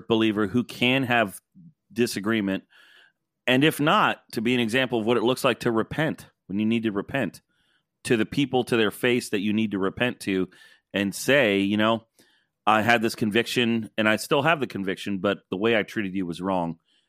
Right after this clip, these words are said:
And will you forgive me? I sinned against you." And, and be able to call that out specifically. 'Cause if you're not able to be that example, you're not gonna be able to expect anybody in your church to grow to that.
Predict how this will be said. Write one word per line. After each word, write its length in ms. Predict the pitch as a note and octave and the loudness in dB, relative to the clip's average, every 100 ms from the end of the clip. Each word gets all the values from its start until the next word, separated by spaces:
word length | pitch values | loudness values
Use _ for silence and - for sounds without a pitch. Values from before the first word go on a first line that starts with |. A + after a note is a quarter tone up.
| - | -6
And 120 | G2 | -2
will 100 | G2+ | 0
you 100 | G2 | 0
forgive 320 | - F#2 G2 | -2 -6 -6
me? 80 | F#2+ | -2
I 100 | F2+ | -4
sinned 320 | F2+ - A2 | -2 -2 -2
against 380 | F#2+ F2 D2+ - | -2 -6 -8 -10
you." 100 | F2 | -8
And, 180 | F#2+ G#2 | -6 -6
and 160 | G2+ G#2 | -4 -2
be 100 | A2 | -2
able 120 | A2 | -2
to 60 | G2 | -6
call 300 | - A2+ A2+ | -4 -2 0
that 100 | G#2 | 0
out 160 | F#2+ | -2
specifically. 600 | - G2 A2+ G#2+ F#2+ F#2 - _ _ _ | -6 -10 -8 -8 -6 -6 -8 _ _ _
'Cause 180 | A2+ A#2 | -6 -2
if 220 | D3 E3 | -2 -2
you're 100 | E3 | -2
not 220 | D3 C#3+ C3+ | 2 2 2
able 180 | B2+ A#2 | 0 -2
to 120 | G#2+ | -4
be 220 | G2+ B2+ | 0 2
that 180 | A#2 G2+ | 2 0
example, 680 | F2 A2 B2 - F#2 F2+ _ _ _ _ | -2 -2 -2 0 0 -2 _ _ _ _
you're 120 | G#2 | 0
not 220 | A2+ C3+ C#3 | 4 4 4
gonna 160 | B2 | 0
be 100 | G#2+ | 2
able 160 | A2 G#2 | 0 0
to 140 | A2 | -2
expect 540 | G2+ - - B2 A2 A2 | -2 -4 -2 0 0 -2
anybody 340 | G2+ G2 G2 | -4 -2 -2
in 80 | F#2+ | -4
your 100 | F2+ | -6
church 320 | - A2+ - | -6 -6 -6
to 80 | F#2 | -6
grow 220 | F2+ F2 | -2 -2
to 60 | E2+ | -2
that. 200 | F2 | -2